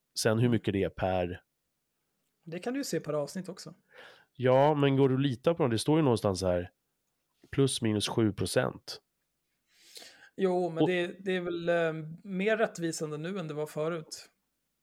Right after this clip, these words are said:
Speaker 2: Innan, de gjorde ju en ändring för ett tag sedan. Innan den ändringen så låg vi på tjugofem till trettiotusen spelningar per avsnitt sju dagar efter publicering. Nu ligger vi på tio till tolvtusen. Eh, så jag tror de har nog rensat bort rätt mycket trams.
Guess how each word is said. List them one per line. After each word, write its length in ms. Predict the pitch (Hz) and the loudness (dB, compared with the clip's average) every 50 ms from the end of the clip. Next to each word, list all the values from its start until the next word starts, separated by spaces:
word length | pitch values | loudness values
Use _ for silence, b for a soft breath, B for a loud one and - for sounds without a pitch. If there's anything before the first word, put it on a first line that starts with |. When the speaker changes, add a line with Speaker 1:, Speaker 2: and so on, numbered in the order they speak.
| _ _ - | _ _ -8
Speaker 2:
Innan, 260 | 214 190 190 190 185 | -4 -2 -2 -2 -2
de 160 | 190 196 214 | -4 -4 -4
gjorde 200 | 226 226 214 202 | -4 -2 -2 -2
ju 40 | 214 | -2
en 60 | 208 | -2
ändring 340 | 220 202 185 180 226 226 202 | -2 -2 -2 -2 -2 -4 -2
för 100 | - 175 | -4 -8
ett 60 | 170 | -6
tag 180 | - 156 180 - | -6 -8 -8 -8
sedan. 160 | - 180 185 | -10 -10 -8
Innan 400 | 196 185 185 196 190 190 202 196 | -6 -4 -4 -4 -4 -4 -6 -6
den 300 | - 214 180 185 180 180 | -8 -4 -2 -2 0 0
ändringen 380 | 170 160 160 160 175 175 170 160 | -2 -4 -4 -4 -4 -4 -6 -6
så 120 | - 165 | -8 -6
låg 180 | 156 151 151 156 | -8 -8 -6 -8
vi 120 | 151 151 | -10 -12
på 340 | 156 - 170 160 151 151 165 | -12 -10 -8 -8 -6 -6 -8
tjugofem 460 | 156 - 175 160 - 180 170 165 156 | -10 -10 -12 -8 -4 -4 -4 -4 -4
till 120 | - 165 - | -8 -12 -8
trettiotusen 580 | - 156 - - - 151 - 156 147 151 143 | -8 -8 -10 -10 -16 -10 -10 -10 -10 -10 -14
spelningar 460 | - - - 151 147 147 156 151 147 147 | -16 -10 -8 -8 -8 -8 -10 -10 -12 -12
per 140 | - 143 143 | -10 -10 -8
avsnitt 720 | 143 147 - - - 165 147 143 _ _ - - - - _ _ _ _ _ _ _ _ _ - - | -8 -8 -10 -12 -12 -12 -14 -14 _ _ -20 -20 -20 -20 _ _ _ _ _ _ _ _ _ -6 -4
sju 160 | 175 151 151 | -4 -4 -2
dagar 340 | 156 156 143 147 147 147 147 | -2 -2 -2 -2 -4 -4 -6
efter 240 | 147 - - 151 | -6 -6 -8 -14
publicering. 640 | 147 - 147 165 151 143 - 180 170 165 147 147 165 160 | -12 -10 -10 -10 -10 -10 -10 -8 -6 -6 -6 -6 -8 -10
Nu 100 | 147 151 | -10 -8
ligger 220 | 151 151 151 151 | -8 -8 -10 -10
vi 140 | 156 147 - | -12 -14 -12
på 160 | - 165 156 _ | -12 -14 -16 _
tio 300 | - - 165 147 139 147 | -12 -10 -10 -8 -8 -8
till 160 | 143 - 139 | -10 -10 -12
tolvtusen. 720 | - 170 175 175 156 - - - 165 - - - 170 165 - _ _ _ _ _ _ _ _ _ _ _ _ _ _ _ _ _ _ _ _ _ _ _ _ _ _ _ _ _ _ _ _ _ _ _ _ _ _ _ _ _ - | -8 -6 -6 -6 -8 -12 -12 -14 -12 -12 -16 -18 -18 -20 -20 _ _ _ _ _ _ _ _ _ _ _ _ _ _ _ _ _ _ _ _ _ _ _ _ _ _ _ _ _ _ _ _ _ _ _ _ _ _ _ _ _ -12
Eh, 720 | 175 147 143 143 143 143 139 139 139 139 139 135 135 165 165 | -12 -10 -8 -8 -8 -8 -8 -8 -8 -8 -10 -10 -10 -10 -12
så 120 | 156 - | -4 -4
jag 100 | 160 160 | -4 -4
tror 180 | 160 - 180 185 | -4 -4 -6 -4
de 120 | 175 190 196 | -2 -2 -2
har 100 | 214 214 | -2 -2
nog 200 | 202 196 180 185 | -4 -4 -4 -2
rensat 320 | 196 196 190 185 190 170 | -2 -2 -2 -4 -6 -6
bort 420 | 160 190 196 196 - - - - 220 | -6 -6 -6 -6 -10 -16 -14 -8 -8
rätt 160 | 196 180 - | -8 -6 -6
mycket 560 | 185 185 185 - 202 196 185 170 165 - - | -10 -10 -6 -4 -4 -2 -2 -2 -4 -8 -6
trams. 500 | - 170 175 185 160 147 - - - | -4 -2 -2 -2 -4 -6 -6 -8 -8